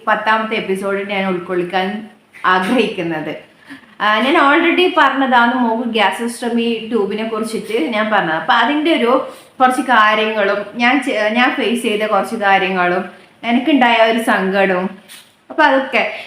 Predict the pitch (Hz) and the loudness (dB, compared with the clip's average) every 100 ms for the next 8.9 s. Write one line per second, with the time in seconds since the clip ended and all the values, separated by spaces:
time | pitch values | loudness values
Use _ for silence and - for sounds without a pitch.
0 | - 247 233 220 214 214 214 240 233 285 | -2 0 0 0 0 2 0 0 2 4
1 | 269 277 285 285 254 247 262 262 247 233 | 4 4 4 4 2 0 0 0 2 2
2 | 233 247 240 233 233 269 233 233 220 170 | 2 2 2 -2 0 2 2 2 2 2
3 | 175 180 185 233 226 220 233 247 240 254 | 0 -4 -4 -4 -2 2 2 2 0 -2
4 | 254 - - 208 226 240 247 302 302 247 | -2 -14 -10 0 4 4 4 4 4 4
5 | 240 247 240 233 220 220 226 208 196 202 | 2 4 2 2 0 0 0 2 0 -2
6 | 185 185 165 160 170 190 220 196 202 240 | -4 -4 -4 -4 -4 -4 0 2 4 2
7 | 240 254 240 220 220 226 220 - 220 214 | 2 2 0 0 -2 0 0 2 4 6
8 | 208 196 208 240 240 196 185 190 208 | 4 2 0 -4 0 2 2 0 -2